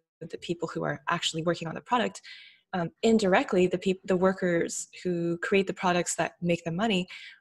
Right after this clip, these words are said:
are those who make the things that get advertised on Facebook. And so, you know, if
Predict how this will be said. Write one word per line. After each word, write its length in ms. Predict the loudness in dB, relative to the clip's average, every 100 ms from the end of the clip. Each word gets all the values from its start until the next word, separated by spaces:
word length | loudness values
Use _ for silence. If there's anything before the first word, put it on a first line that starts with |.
| 0
are 120 | 2
those 380 | 4 2 2 0
who 120 | 0
make 300 | 2 4 2 -2
the 80 | -4
things 440 | -4 -2 2 2 2
that 140 | -2
get 140 | -4 0
advertised 600 | 0 0 -4 -6 -6 -8 -8
on 140 | -8
Facebook. 420 | -4 -2 -2 -4 -6 -12 -16 -8
And 120 | -4 0
so, 180 | 2
you 120 | 2 2
know, 140 | 2 0
if 120 | -4